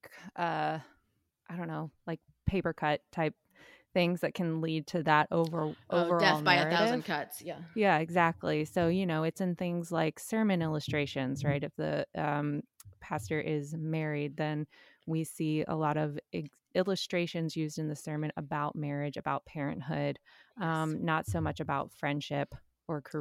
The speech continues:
Speaker 2: Yes.
Speaker 1: career or any number of things
Speaker 2: Yeah.
Speaker 1: that are relevant to single people.
Speaker 2: And not
Speaker 1: And so
Speaker 2: just
Speaker 1: there's a
Speaker 2: stories,
Speaker 1: mental
Speaker 2: but,
Speaker 1: Yeah.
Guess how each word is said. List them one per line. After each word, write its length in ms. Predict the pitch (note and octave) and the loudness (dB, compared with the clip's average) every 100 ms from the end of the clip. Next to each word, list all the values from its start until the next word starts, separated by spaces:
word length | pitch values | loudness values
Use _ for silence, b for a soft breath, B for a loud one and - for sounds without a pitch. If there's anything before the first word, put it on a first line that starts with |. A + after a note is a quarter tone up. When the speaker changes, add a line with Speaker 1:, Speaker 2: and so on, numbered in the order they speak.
| D3 | -4
Speaker 2:
Yes. 220 | D3 C#3+ | -2 -2
Speaker 1:
career 120 | C#3+ - _ | -4 -8 _
or 400 | - D#3+ D3 D3 - _ _ - | -4 -2 -2 -4 -10 _ _ -6
any 180 | E3+ E3 | -2 0
number 300 | D#3 D3+ D3 | -2 -2 -4
of 100 | D3 | -4
things 260 | D3+ D3 | -4 -4
Speaker 2:
Yeah. 20 | D3 | -4
Speaker 1:
that 100 | D3 | -4
are 80 | |
relevant 440 | C#3+ C#3+ D3 D3 D3+ | -2 -2 -4 -6 -10
to 80 | D3+ | -10
single 260 | D3 C#3+ | -6 -6
people. 440 | C#3+ D3+ - D3 D3 | -6 -6 -2 -2 0
Speaker 2:
And 200 | A#3 A3 | 0 0
not 140 | B3 | 0
Speaker 1:
And 80 | C4+ | 0
so 100 | E3+ | 0
Speaker 2:
just 20 | |
Speaker 1:
there's 220 | D#3+ D#3+ D#3+ | 0 0 2
a 60 | |
Speaker 2:
stories, 640 | D#3+ E3 F3+ E3+ D#3+ D3 D3 | 2 2 2 0 -2 -2 -6
Speaker 1:
mental 60 | - | -8
Speaker 2:
but, 380 | E3+ F3 - | -6 -4 -4
Speaker 1:
Yeah. 180 | - D3+ | -4 -4